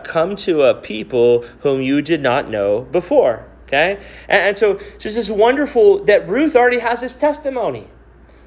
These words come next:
Ruth, the Moabitess, has an amazing testimony in the land of Bethlehem. And so Boaz, a man after the Lord, says, "You know what? I, I want to help you out.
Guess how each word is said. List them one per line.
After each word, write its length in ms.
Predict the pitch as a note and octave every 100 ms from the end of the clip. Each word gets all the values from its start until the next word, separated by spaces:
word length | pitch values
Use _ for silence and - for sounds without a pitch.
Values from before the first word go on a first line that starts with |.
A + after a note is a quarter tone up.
| -
Ruth, 720 | E3 C#4 A#3 F3+ G3 G3 - - -
the 140 | D#3 G3
Moabitess, 920 | G3 G3 E3 G3 A#3+ G#3 E3+ E3 - _ _
has 300 | - F#3+ G3
an 80 | E3+
amazing 600 | D3 E3 G3+ A3 A3 G#3+
testimony 580 | G#3+ F#3+ - E3+ D#3+
in 60 | D#3
the 120 | D3+
land 200 | D#3+ E3
of 80 | G3
Bethlehem. 500 | F3 F3+ E3+ C#3+ D#3 - - -
And 160 | G3+
so 140 | G#3 G#3
Boaz, 720 | D3 G#3 C#4 A3 F#3 F#3+ F#3+
a 100 | F3+
man 280 | F#3 G#3
after 200 | A3 G#3+
the 60 | G3+
Lord, 180 | A3 G3+
says, 180 | G#3 G3+
"You 60 |
know 80 | A#3+
what? 240 | D4+ D4+ -
I, 140 | F#3
I 140 | F3
want 320 | G#3 A#3 D4 -
to 160 | C4+
help 280 | G3 A3+ -
you 80 | C4+
out. 460 | D#4+ - - -